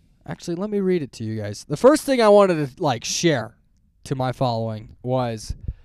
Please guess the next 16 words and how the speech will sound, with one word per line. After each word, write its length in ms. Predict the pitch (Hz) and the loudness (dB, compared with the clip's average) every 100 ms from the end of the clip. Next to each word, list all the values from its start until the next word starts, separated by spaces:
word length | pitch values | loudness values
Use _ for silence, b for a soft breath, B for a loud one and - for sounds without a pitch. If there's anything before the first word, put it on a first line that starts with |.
| B - | B 0
"If 160 | - | 4
a 40 | 151 | 6
relationship 600 | 156 180 - - 185 147 | 6 2 0 -2 -2 0
falls 300 | - 151 143 | 0 2 0
apart 440 | 131 131 143 135 | -4 0 0 0
when 180 | 123 120 | -2 -8
boundaries 460 | 120 131 135 131 127 | -4 -2 -2 -2 -2
are 120 | 131 | -6
introduced, 640 | 127 135 123 139 170 - - _ _ _ - | -6 -6 -2 -2 -2 -8 -20 _ _ _ -10
then 180 | 135 139 | -6 -4
the 80 | |
relationship 720 | 131 131 151 165 147 - 143 - | -2 -2 -4 -6 -10 -8 -8 -8
is 140 | 127 | -10
not 240 | 139 147 - | -8 -10 -12
for 400 | - 170 190 143 | -6 -4 -2 -4
you. 380 | 113 104 113 | -6 -8 -12